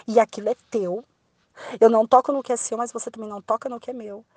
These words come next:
E agora, visivelmente,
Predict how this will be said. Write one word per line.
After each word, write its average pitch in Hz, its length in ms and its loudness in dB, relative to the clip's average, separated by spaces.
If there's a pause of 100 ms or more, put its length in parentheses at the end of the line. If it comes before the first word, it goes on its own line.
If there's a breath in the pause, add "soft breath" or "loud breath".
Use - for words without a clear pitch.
(220 loud breath)
E 247 100 6
agora, 247 520 6 (840)
visivelmente, 294 1160 -4